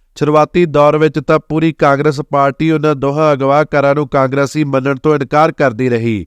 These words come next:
ਪਰ ਜਦੋਂ ਸਾਲ ਉੱਨੀ ਸੌ ਅੱਸੀ ਦੇ ਵਿੱਚ ਦੁਬਾਰਾ ਭਾਰਤ ਵਿੱਚ ਕਾਂਗਰਸ ਦੀ ਸਰਕਾਰ ਬਣੀ ਤਾਂ ਉਹਨਾਂ ਦੋਹਾਂ ਹਾਈਜੈਕਰਾਂ ਦਾ ਵੱਡੇ ਪੱਧਰ ਤੇ ਸਨਮਾਨ ਕੀਤਾ ਗਿਆ।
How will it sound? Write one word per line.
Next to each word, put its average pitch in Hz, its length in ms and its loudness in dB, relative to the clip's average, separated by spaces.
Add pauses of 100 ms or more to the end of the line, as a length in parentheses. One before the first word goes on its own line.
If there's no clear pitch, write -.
(140)
ਪਰ 151 200 2
ਜਦੋਂ 147 380 0
ਸਾਲ 143 380 0
ਉੱਨੀ 151 220 -2
ਸੌ 156 300 0
ਅੱਸੀ 165 280 -6
ਦੇ 151 160 0
ਵਿੱਚ 123 360 -2 (340)
ਦੁਬਾਰਾ 147 460 2
ਭਾਰਤ 160 400 0
ਵਿੱਚ 147 200 0
ਕਾਂਗਰਸ 143 440 0
ਦੀ 151 140 -2
ਸਰਕਾਰ 143 520 0
ਬਣੀ 127 380 -2 (280)
ਤਾਂ 156 140 2
ਉਹਨਾਂ 156 380 0
ਦੋਹਾਂ 147 360 0
ਹਾਈਜੈਕਰਾਂ 143 680 0
ਦਾ 147 120 0
ਵੱਡੇ 131 320 -2
ਪੱਧਰ 151 360 -2
ਤੇ 160 160 0
ਸਨਮਾਨ 135 380 0
ਕੀਤਾ 120 380 -2
ਗਿਆ। 107 300 -2